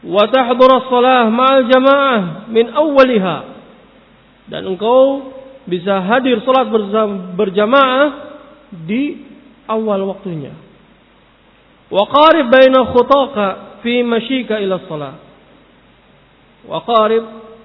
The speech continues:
ketika mendatangi, melangkahlah dengan perlahan-lahan. Fi masyika ila shalah. Ini pendekkanlah. Allah, Allah,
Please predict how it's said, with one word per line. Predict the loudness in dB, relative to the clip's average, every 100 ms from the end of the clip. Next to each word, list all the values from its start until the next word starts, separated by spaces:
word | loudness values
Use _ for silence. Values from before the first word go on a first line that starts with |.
| -20 -18
ketika | -14 -8 -6
mendatangi, | -4 -4 -2 -4 -4 -4 -6 -16 -20 -20 -20 -20 _
melangkahlah | -8 -4 -4 -4 -6 -8 -6 -8 -8
dengan | -8 -6 -6 -8 -12 -20 -20 -20 _ _ -12
perlahan-lahan. | -8 -8 -6 -8 -8 -10 -12 -16 -20 _ _ _ _ _ _ _ _ _ _ _ _ _ _ _ _ _ _ _ _ _ -6
Fi | 0 2 4
masyika | 4 4 0 0 2 4
ila | 2 -2
shalah. | -4 -4 -8 -14 -20 -20 -20 _ _ _ _ _ _ _ _ -16
Ini | -12 -10
pendekkanlah. | -6 -6 -6 -6 -6 -6 -8 -12 -20 -20 _ _ _ _ _ -10
Allah, | -6 -4
Allah, | -2 -4 -2 -4 -4 -6 -6 -8